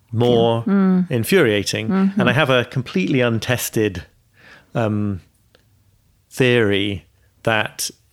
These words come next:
Speaker 1: impatience in all sorts of physical settings, like, you know, people honking their horns angrily in traffic and people getting furious waiting in line, is, gets worse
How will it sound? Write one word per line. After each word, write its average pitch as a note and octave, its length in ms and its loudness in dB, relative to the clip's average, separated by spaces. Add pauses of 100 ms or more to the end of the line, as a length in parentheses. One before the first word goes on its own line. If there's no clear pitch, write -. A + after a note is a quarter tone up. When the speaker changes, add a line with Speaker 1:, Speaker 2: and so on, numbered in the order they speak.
(360)
Speaker 1:
impatience B2+ 640 -2
in A2+ 80 -2
all A2+ 80 0
sorts - 320 -6
of G2 300 -10 (1300)
physical A2 400 -2
settings, G#2+ 340 -4
like, G#2 220 -4
you G#2+ 60 -6
know, F#2+ 160 -4 (120)
people A2 240 -10
honking G#2 320 -6
their G2+ 140 -4
horns G#2 300 -4
angrily G2 420 -4
in F#2+ 180 -6
traffic G2 600 -6
and F#2 340 -8 (680)
people - 260 -8
getting G2+ 460 -4
furious G#2 680 -4
waiting G#2+ 260 -4
in G#2 80 -2
line, G2+ 460 -4 (1200)
is, G#2+ 280 -2 (540)
gets C3 220 -4
worse B2+ 640 2